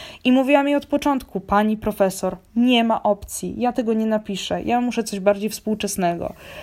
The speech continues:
Ale ona mówiła: "Nie, nie, nie, napiszesz, moja droga, napiszesz". No i tak zmuszała mnie przez okres około roku, żebym napisała tę pracę.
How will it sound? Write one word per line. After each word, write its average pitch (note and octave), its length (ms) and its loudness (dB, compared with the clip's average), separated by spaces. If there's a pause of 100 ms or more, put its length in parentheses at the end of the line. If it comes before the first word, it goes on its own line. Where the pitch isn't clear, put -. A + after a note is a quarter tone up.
(120)
Ale E4+ 180 6
ona D#4+ 140 4
mówiła: B3 300 0
"Nie, F4+ 200 0
nie, A#4 180 -4
nie, B4 520 0 (140)
napiszesz, G#4 640 0
moja A3+ 260 4
droga, F#3 300 -2
napiszesz". - 680 -4 (640)
No A3+ 80 0
i B3+ 80 0
tak G4+ 220 2
zmuszała D4 420 4
mnie C4+ 180 -2
przez B3+ 200 -6
okres C4 380 0
około A#3 400 0
roku, G3 420 -2 (920)
żebym G#3 320 2
napisała A#3 420 2
tę A3 120 -4
pracę. F3+ 480 0